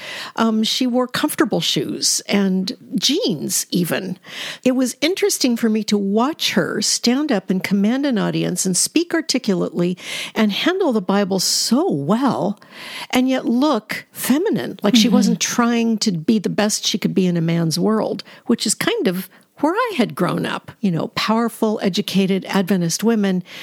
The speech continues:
Speaker 1: needed to look like all business and like they could do anything a man could do. Not that they had to look, quotes, masculine, but they couldn't look super feminine because it would detract from that strong image they wanted to portray.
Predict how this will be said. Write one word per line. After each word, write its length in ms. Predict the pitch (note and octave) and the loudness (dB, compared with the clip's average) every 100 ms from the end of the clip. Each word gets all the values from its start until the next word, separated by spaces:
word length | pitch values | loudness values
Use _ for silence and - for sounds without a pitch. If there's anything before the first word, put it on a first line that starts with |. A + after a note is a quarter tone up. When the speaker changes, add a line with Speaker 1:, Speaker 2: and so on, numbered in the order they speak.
| - - | -16 -2
Speaker 1:
needed 320 | G#3+ G#3 F#3 | 2 2 0
to 120 | - | 0
look 260 | F#3+ G3 - | 0 -2 0
like 160 | D#3+ - | -2 0
all 180 | G3+ A3+ | 0 0
business 640 | F3 A3 - B3 E4+ - - | 2 0 2 0 0 -2 -2
and 260 | G3+ F#3 F3 | 0 2 2
like 160 | E3+ E3 | 0 0
they 100 | F#3 | 0
could 180 | F#3 D#3+ | 0 0
do 120 | F3+ | 0
anything 320 | F#3+ G3+ F#3 | 0 0 0
a 40 | E3 | 2
man 260 | E3+ F#3 | 2 0
could 200 | F3+ D#3 | -2 -4
do. 280 | - - F#3 - _ _ _ - | -2 -4 -6 -12 _ _ _ 0
Not 160 | B3 | 2
that 120 | G4 F#4+ | 2 0
they 80 | |
had 180 | C4 A#3+ | 0 0
to 80 | G#3+ | 2
look, 640 | F#3 F3 F#3 G#3 A3 A3 - _ | 0 0 2 2 2 -2 -12 _
quotes, 480 | - G#3 F3+ - - | 0 0 0 -4 0
masculine, 720 | G#3 A#3 - - - - - - - - - | 2 2 0 -2 -2 -2 -8 -14 -14 -16 -4
but 160 | A3+ - | -2 2
they 220 | G#3 F#3+ - | 0 -2 -4
couldn't 420 | - F4+ G4+ B3+ A3+ | 0 2 2 0 0
look 220 | F#3 - | 0 2
super 520 | - A#3+ - F3+ F#3 _ | 0 0 0 -2 -2 _
feminine 800 | - - D4+ C#4+ C#3 C#3+ F3 | -4 0 2 2 0 -4 -6
because 360 | A3 G#3 G#3 G3+ | -4 0 2 0
it 80 | G3+ | 0
would 160 | F#3+ | -2
detract 480 | E3 F3 - F#3+ - | -2 -4 0 0 0
from 200 | G#3 F#3 | -2 0
that 260 | E3+ - - | 0 -4 -2
strong 500 | - - G#3+ F#3 E3+ | -2 0 0 2 2
image 360 | F#3+ E3+ E3 | 0 0 -2
they 100 | E3 | -2
wanted 320 | D3+ D3 C3+ - | -2 -2 -2 -4
to 80 | |
portray. 420 | - D#3 - - | -4 -4 -4 -6